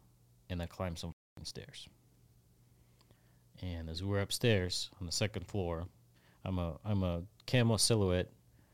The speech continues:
walking on the stairs of a white house. And as I get to the second floor, I think that's, that was a mistake. I was like, "That's a, that's a mistake, big mistake."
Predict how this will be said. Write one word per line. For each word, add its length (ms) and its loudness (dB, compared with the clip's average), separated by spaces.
walking 720 2
on 100 0
the 60 0
stairs 500 0
of 120 -6
a 60 -4
white 340 0
house. 440 -8
And 120 -2
as 140 -4
I 40 -2
get 220 0
to 80 2
the 80 0
second 280 2
floor, 440 4
I 60 2
think 240 0
that's, 360 -6
that 180 2
was 120 -2
a 40 -4
mistake. 540 -4
I 60 0
was 100 2
like, 120 -10
"That's 300 0
a, 60 -8
that's 280 -2
a 60 -18
mistake, 360 -6
big 200 -8
mistake." 400 -10